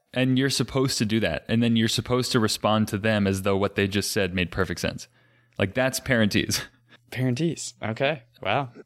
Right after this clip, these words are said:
Speaker 1: So, so
Speaker 2: It does
Speaker 1: keep doing that.
Speaker 2: I speak the dialect of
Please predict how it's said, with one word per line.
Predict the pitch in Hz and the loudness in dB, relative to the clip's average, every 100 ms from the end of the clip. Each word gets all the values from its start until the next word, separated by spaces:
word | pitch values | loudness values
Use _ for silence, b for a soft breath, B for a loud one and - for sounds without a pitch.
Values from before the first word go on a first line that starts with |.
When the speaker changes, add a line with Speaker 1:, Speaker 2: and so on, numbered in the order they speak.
| _ | _
Speaker 1:
So, | - 113 101 - | -2 2 2 0
so | - | -2
Speaker 2:
It | 117 | 2
does | 120 | 0
Speaker 1:
keep | 131 | 2
doing | 131 120 | 2 4
that. | 104 98 - - B B B B _ _ - | 2 2 -2 -14 B B B B _ _ -8
Speaker 2:
I | |
speak | 98 - 117 - | -4 -2 -4 -4
the | |
dialect | 98 98 101 98 - | -2 0 2 0 -2
of | 95 | -6